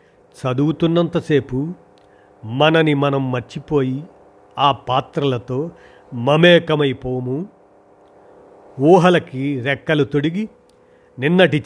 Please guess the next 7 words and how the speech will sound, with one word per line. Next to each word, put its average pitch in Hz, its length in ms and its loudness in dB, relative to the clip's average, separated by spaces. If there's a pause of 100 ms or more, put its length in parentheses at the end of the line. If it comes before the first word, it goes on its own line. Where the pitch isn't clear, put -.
చరిత్రలోకి, 160 840 2
రేపటి 143 380 -2
భవిష్యత్తులోకి 131 960 -6
తొంగిచూసి 139 560 -8
రావచ్చు. 117 520 -8 (1200)
కాదా 139 580 2
మరి? 135 360 -2